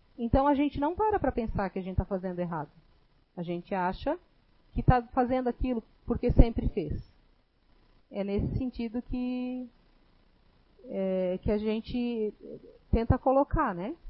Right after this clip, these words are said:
E só mais uma, não sei se lembrança, né? Nós somos responsáveis por aquilo que, pelos nossos atos.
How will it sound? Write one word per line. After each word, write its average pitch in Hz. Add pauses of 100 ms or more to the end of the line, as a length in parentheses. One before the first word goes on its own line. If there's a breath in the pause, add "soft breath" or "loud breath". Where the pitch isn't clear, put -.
(1200)
E 262
só 285
mais 277
uma, 233 (520)
não 226
sei 240
se -
lembrança, 220
né? 240
Nós 240
somos 247
responsáveis 247
por 214
aquilo 202
que, 175
pelos 214
nossos 190
atos. -